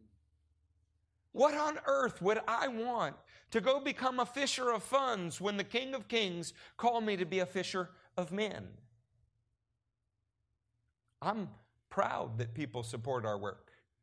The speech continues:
I refuse to beg anybody to do it. Instead, I'm gonna challenge you to come alongside me and do it. It's not enough that you write a check for what we do. It's not.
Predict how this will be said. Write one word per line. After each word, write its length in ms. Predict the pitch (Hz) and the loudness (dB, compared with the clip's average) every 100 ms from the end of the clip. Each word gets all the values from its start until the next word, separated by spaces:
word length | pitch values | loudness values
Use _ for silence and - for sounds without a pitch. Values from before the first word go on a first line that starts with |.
| _ _ _ | _ _ _
I 80 | 170 | -6
refuse 480 | 202 180 196 214 190 | -4 -4 -4 -6 -4
to 100 | 175 | -4
beg 300 | 175 214 165 | -4 -4 -8
anybody 500 | 185 185 175 175 165 | -8 -2 0 0 -2
to 120 | 160 | -2
do 200 | 156 180 | -2 -2
it. 140 | 123 110 - _ _ _ _ | -2 -8 -20 _ _ _ _
Instead, 420 | - 120 117 196 196 | -10 -6 -2 0 0
I'm 140 | 190 | 0
gonna 140 | 190 | -2
challenge 440 | 147 175 170 175 170 | -2 -2 0 -2 -2
you 80 | 180 | -2
to 60 | |
come 220 | 180 185 175 | -2 -2 0
alongside 600 | 175 175 170 175 175 170 | 0 0 0 2 2 0
me 140 | 180 | -4
and 120 | 156 | -2
do 180 | 156 208 | 0 0
it. 120 | 110 | -2
It's 160 | 139 175 | -2 0
not 200 | 156 147 | 2 2
enough 300 | 147 156 - | 0 -2 -2
that 180 | 135 160 | -6 -2
you 80 | |
write 180 | 160 160 | 0 0
a 60 | 156 | 0
check 340 | 202 202 - | 0 -2 -4
for 140 | 151 120 | -4 -2
what 180 | 123 | -2
we 140 | 123 117 | -2 -4
do. 180 | 113 110 - - _ _ _ _ _ _ _ _ _ _ _ _ _ _ _ _ _ _ | -4 -6 -12 -20 _ _ _ _ _ _ _ _ _ _ _ _ _ _ _ _ _ _
It's 160 | 180 196 | -2 0
not. 380 | 185 233 170 | 0 0 -4